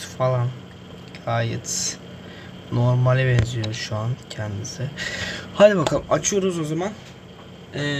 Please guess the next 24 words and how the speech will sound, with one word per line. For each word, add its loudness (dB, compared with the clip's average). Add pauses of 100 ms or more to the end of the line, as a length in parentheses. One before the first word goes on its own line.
(500)
yarınkine 4
zaten 4
üç -4
bin 0
bir 0
daha 4
açarız. -2 (240)
Oradan 0
da -6
zaten -2
güzel -2
bir -4
şey -2
verirse -4
daha 2
çok -8
güzel -4
olur. -6 (960)
Hadi 2
bakalım. -2 (160)
Açtık, 0
ne 0
geldi? 2 (600)
Göreceğiz. -2